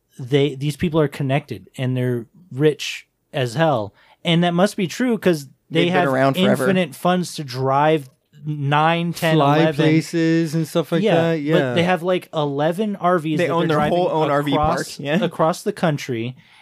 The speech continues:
Speaker 1: And they have these high-tech canisters that hold shine.
Speaker 2: Since the
Speaker 1: How do they
Speaker 2: eighties.
Speaker 1: develop that?
Speaker 2: Yeah, since, I mean, we've seen that they've had 'em since the eighties. <laughs> Yeah,
Speaker 1: Yeah.
Speaker 2: so it's, like, fucking old technology.
Speaker 3: Um,
Speaker 1: And so Dan and Abra's plan.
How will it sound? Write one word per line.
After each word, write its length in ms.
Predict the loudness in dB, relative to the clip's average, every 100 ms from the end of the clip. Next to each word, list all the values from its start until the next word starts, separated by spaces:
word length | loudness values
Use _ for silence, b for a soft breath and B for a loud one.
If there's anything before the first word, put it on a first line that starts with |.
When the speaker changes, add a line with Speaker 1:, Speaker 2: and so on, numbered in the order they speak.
| b
Speaker 1:
And 180 | 0 2
they 160 | 2 2
have 220 | 4 2
these 200 | 2 -4
high-tech 420 | 2 2 2 0 -2 -4
canisters 640 | 0 0 0 -2 -2 0
that 200 | -2 -2
hold 340 | 0 4 4 2
shine. 580 | -4 -2 0 0 -4 -8
Speaker 2:
Since 280 | -2 -2 0
the 140 | -2 0
Speaker 1:
How 160 | 2
do 80 | 2
they 100 | 2
Speaker 2:
eighties. 120 | 0
Speaker 1:
develop 420 | 0 0 0 0 0
that? 240 | 2 4
Speaker 2:
Yeah, 260 | 2 2 -2
since, 280 | -2 -2 -2
I 80 |
mean, 260 | -2 0 0
we've 140 | -2
seen 220 | -2 -2 -2
that 120 | 2
they've 140 | 2
had 140 | 2 0
'em 80 | -2
since 200 | -6 -6
the 100 | -2
eighties. 420 | -2 -2 -4 -4
<laughs> 0 |
Yeah, 100 | -2
Speaker 1:
Yeah. 140 | 0 0
Speaker 2:
so 60 | -2
it's, 160 | -6
like, 200 | -6 -6
fucking 500 | -2 -2 -2 -4 -6 -12 _ _ _
old 280 | 2 4 2
technology. 540 | -4 -4 -6 -6 0
Speaker 3:
Um, 340 | 4 4 4 0
Speaker 1:
And 140 | -2 0
so 160 | 0
Dan 280 | 2 2 2
and 140 | 2 0
Abra's 400 | 0 -2 -4 -6
plan. 600 | -6 -4 -2 -6 -10